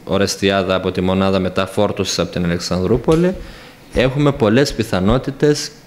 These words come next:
να συνδεθεί και ο Ιασμός με το φυσικό αέριο και προς αυτή την κατεύθυνση συντεταγμένα προχωρούμε.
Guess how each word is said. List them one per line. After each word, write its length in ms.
να 140
συνδεθεί 460
και 140
ο 40
Ιασμός 420
με 80
το 120
φυσικό 360
αέριο 460
και 120
προς 280
αυτή 240
την 120
κατεύθυνση 680
συντεταγμένα 1000
προχωρούμε. 580